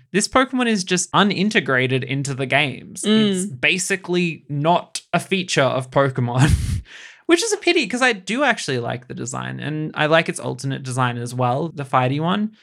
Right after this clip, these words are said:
Speaker 1: It's not the best Pokemon, but it's
Speaker 2: It's
Speaker 1: not
Speaker 2: not
Speaker 1: the
Speaker 2: the
Speaker 1: worst.
Speaker 2: worst.
Speaker 1: <laughs> We know some of those.
Speaker 2: Yeah. <laughs>
Speaker 1: Yeah. I don't know, not bringing a whole lot of feelings. How about we both take a second to say something nice about Meloetta?
Speaker 2: Meloetta,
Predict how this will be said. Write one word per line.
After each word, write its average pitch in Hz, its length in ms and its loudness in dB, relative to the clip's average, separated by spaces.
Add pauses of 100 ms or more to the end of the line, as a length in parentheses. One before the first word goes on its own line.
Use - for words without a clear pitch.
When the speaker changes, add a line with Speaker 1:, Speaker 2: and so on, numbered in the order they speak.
Speaker 1:
It's - 140 -10
not 202 120 2
the 143 80 0
best 131 340 -4
Pokemon, 202 420 0
but 214 100 -2
it's - 120 -6
Speaker 2:
It's - 120 2
Speaker 1:
not 220 80 8
Speaker 2:
not 220 80 2
Speaker 1:
the 208 80 2
Speaker 2:
the 190 60 2
Speaker 1:
worst. 214 600 -2 (120)
Speaker 2:
worst. - 140 -4 (180)
Speaker 1:
<laughs> - 180 -8
We 185 160 2
know 202 340 2
some 208 300 0
of 190 60 0
those. 185 560 4
Speaker 2:
Yeah. 285 420 4
<laughs> 320 580 2 (120)
Speaker 1:
Yeah. 359 640 0 (300)
I 247 220 -8
don't 294 180 -6
know, 294 300 -4
not 277 340 -8
bringing 220 240 0
a 190 40 -2
whole 185 140 0
lot 190 120 0
of 185 60 -8
feelings. 131 240 -2
How 240 140 -2
about 294 160 -2
we 254 80 -4
both 139 280 -4
take 131 180 -4
a 135 40 -14
second 123 280 -6
to 117 60 -6
say 120 180 -6
something 120 380 -6
nice 120 320 -8
about - 260 -10
Meloetta? - 680 -10 (440)
Speaker 2:
Meloetta, 226 600 4